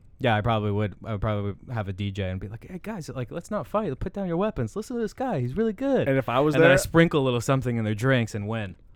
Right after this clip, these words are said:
Speaker 2: Uh, oh, so you're kind of like a poison. You're like Cersei Lannister.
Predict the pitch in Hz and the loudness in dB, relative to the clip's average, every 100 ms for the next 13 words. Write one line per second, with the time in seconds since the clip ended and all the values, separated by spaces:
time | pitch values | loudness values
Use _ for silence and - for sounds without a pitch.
0 | - 117 165 143 135 139 120 131 117 98 | -14 -12 -2 0 2 2 2 0 0 0
1 | 95 113 113 110 92 110 131 139 127 - | 2 4 4 2 -2 -4 2 2 2 4
2 | 147 151 123 127 131 - 104 | 2 2 0 0 -2 -4 -8